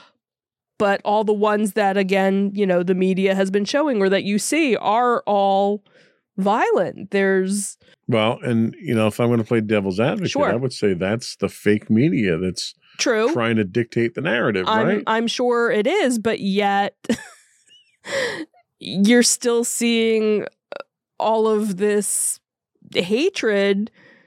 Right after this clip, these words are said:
Speaker 1: for Israelis, for Jewish people. And the thing is, not every Israeli is Jewish. And that's
Speaker 2: And not every Jewish person is Israeli.
Speaker 1: Right.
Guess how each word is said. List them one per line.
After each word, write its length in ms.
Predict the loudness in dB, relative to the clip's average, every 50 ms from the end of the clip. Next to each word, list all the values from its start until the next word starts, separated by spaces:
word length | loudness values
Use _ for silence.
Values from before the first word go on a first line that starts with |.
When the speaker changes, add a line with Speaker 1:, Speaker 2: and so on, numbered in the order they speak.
| _ _ _ _ _ _ _ _ _ _ _ -14
Speaker 1:
for 280 | -8 -2 0 2 2 2
Israelis, 960 | 2 2 2 2 2 2 4 4 2 0 0 -2 -8 -10 -10 -10 -10 -12 -12 _ _
for 360 | -10 -4 0 2 2 2 2
Jewish 360 | 2 2 2 2 2 0 0
people. 480 | 0 0 0 0 0 -2 -2 -4 -2 -2 -2
And 160 | -2 0 0
the 80 | 0 0
thing 240 | 0 0 0 0
is, 260 | 0 0 0 0 -2 -4 -8 -10 -4
not 240 | -2 0 0 2 2
every 300 | 2 0 0 0 0 2
Israeli 560 | 0 0 0 0 0 0 0 0 0 0 0
is 180 | 0 0 0 -2
Jewish. 720 | -2 -2 0 0 0 0 -2 -2 -6 -8 -10 -10 -12 -14 -20 _ _ _ _ _ _
And 220 | 0 0 2 2 2
that's 320 | 2 2 2 0 0 0
Speaker 2:
And 120 | 0 2 2
not 180 | 2 2 2
every 220 | 2 2 2 2 2
Jewish 360 | 2 2 2 2 2 0 0
person 320 | 0 0 0 0 0 -2
is 140 | -2 0 0
Israeli. 640 | -2 -2 0 0 0 2 0 0 -2 -4 -10 -12 _ -8
Speaker 1:
Right. 440 | -4 -2 0 0 -2 -4 -6 -10